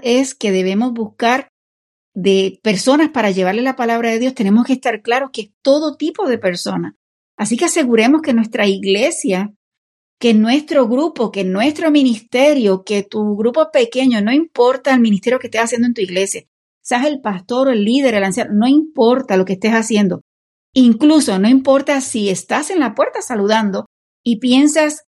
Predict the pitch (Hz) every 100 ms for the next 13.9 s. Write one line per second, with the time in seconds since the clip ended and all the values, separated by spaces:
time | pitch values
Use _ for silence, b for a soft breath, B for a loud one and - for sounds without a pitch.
0 | _ - 214 196 196 240 339 339 269 233
1 | 220 277 269 214 220 247 254 214 185 175
2 | _ _ _ _ - 226 220 214 - 339
3 | 311 247 - 247 302 311 294 294 285 233
4 | 226 - _ _ - 262 247 262 302 302
5 | 285 294 294 294 285 294 269 269 302 254
6 | 214 - 202 - _ - 247 208 233 214
7 | 190 220 302 285 254 _ _ _ - 240
8 | - - 208 269 311 294 294 285 294 214
9 | 202 196 247 240 247 233 202 196 190 185
10 | 190 190 180 262 294 285 240 _ _ _
11 | _ - 214 196 196 190 220 233 240 302
12 | 320 330 311 285 269 269 214 202 175 208
13 | 208 196 185 196 208 190 - 180